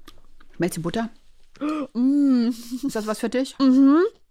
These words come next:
Speaker 1: Oh, es ist lecker.
Speaker 2: Boah, ist das butterig.
Speaker 1: Ich finde, alle sollten dann auf, bei mir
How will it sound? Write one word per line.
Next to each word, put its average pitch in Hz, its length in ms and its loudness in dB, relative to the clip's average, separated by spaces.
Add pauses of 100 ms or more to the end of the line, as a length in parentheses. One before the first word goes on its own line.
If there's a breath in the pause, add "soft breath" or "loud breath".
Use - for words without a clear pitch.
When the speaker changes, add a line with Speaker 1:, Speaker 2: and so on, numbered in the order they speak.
(140)
Speaker 1:
Oh, - 60 -14
es 143 80 -14
ist - 120 -14
lecker. - 240 -12 (120)
Speaker 2:
Boah, 254 320 6
ist 254 120 0
das 240 100 0
butterig. 233 500 0 (680 loud breath)
Speaker 1:
Ich - 60 -20
finde, 196 160 -2
alle 202 160 -2
sollten 196 280 2
dann 190 160 2
auf, - 160 -4
bei 180 100 -2
mir 190 300 0